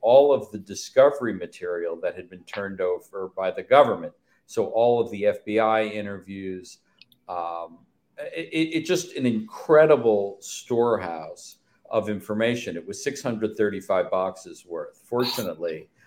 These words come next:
uh, the Briscoe Center, um, had indexed the, uh,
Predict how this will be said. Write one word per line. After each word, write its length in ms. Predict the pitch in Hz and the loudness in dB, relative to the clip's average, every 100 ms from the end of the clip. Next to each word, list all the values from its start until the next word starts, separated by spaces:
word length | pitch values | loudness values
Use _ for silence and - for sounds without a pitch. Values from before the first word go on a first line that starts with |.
| _ - | _ -8
uh, 300 | 104 98 95 | -4 -4 -6
the 80 | |
Briscoe 440 | 98 113 117 - 98 | -2 -2 0 2 2
Center, 580 | - 101 90 90 82 _ _ _ _ _ | 0 -4 -4 -6 -8 _ _ _ _ _
um, 540 | 95 87 85 85 85 - _ _ _ _ - | -6 -4 -4 -6 -12 -20 _ _ _ _ -12
had 260 | 110 101 | -6 -6
indexed 800 | 135 139 139 98 78 - - - | -2 -2 2 0 0 -8 -20 -16
the, 400 | - 95 90 87 | -8 -6 -6 -6
uh, 280 | 85 78 76 | -4 -4 -6